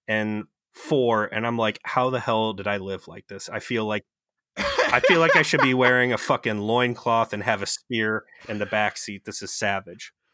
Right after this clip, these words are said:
Speaker 2: When I did my, uh, cross-country road trip when I was twenty-two, I did it with an actual atlas. I mean, could you imagine?
Speaker 1: Could I imagine someone doing a road trip with an atlas who would later go on to have a Star Trek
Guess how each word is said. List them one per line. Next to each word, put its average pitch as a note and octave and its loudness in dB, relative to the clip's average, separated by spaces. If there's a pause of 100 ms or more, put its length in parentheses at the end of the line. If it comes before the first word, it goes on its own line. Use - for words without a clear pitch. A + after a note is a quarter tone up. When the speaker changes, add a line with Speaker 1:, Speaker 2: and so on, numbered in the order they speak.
(1000)
Speaker 2:
When F#3+ 2
I G3+ 0
did G3+ -4
my, F3 0
uh, C#3 2
cross-country D#3 -2
road B2+ 2
trip B2+ -4
when - -8
I A#2 -4
was G#2+ -4
twenty-two, B2+ -2
I G#2+ 0
did B2+ -2
it C3+ -2
with A2+ -10
an G#2+ -6
actual - -4
atlas. - -2 (1400)
I D3+ 0
mean, B2 0
could B2+ -4
you A#2+ 0
imagine? B2+ 0
Speaker 1:
Could - 4
I D3+ 6
imagine C#3 4
someone B2 0
doing A2+ 0
a G#2+ 0
road G#2+ -2
trip - -6
with G#2+ -8
an G2+ -8
atlas G2+ -6
who G#2 -10
would F#2+ -8
later G2 -6
go F#2+ -6
on F#2+ -8
to G2 -8
have F#2 -8
a F#2 -10
Star G2 -6
Trek F#2+ -12